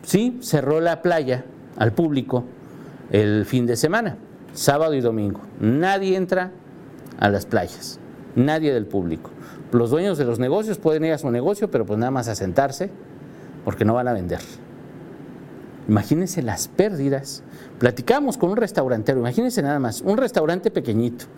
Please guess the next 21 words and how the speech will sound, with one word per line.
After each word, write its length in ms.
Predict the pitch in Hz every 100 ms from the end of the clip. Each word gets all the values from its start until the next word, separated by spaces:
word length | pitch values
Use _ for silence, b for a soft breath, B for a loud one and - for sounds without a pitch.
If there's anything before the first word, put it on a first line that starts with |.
| B B B
ni 100 | 131
siquiera 340 | 127 147 202
de 80 | 185
los 140 | 131 113
más 220 | 143 123
grandes. 560 | 110 98 - - - - - - B B B
Él 160 | 135 147
tiene 280 | 175 170 175
catorce 440 | 113 151 135 -
empleados. 640 | 110 117 95 85 - - - - - - - - - - B B B B
Imagínense 680 | 120 127 117 170 185 175 147
nada 260 | 165 160
más 400 | 160 143 - - - - -
que, 180 | 113 113
que 180 | - 156
ese 300 | 165 147 147 - - 98 - -
pequeño 400 | 127 - 151 147
negocio 500 | 135 127 135 - 113 - - - - - B B B B B -
paga 260 | 151 151 156
de 100 | 143
nómina 540 | 151 139 120 113 117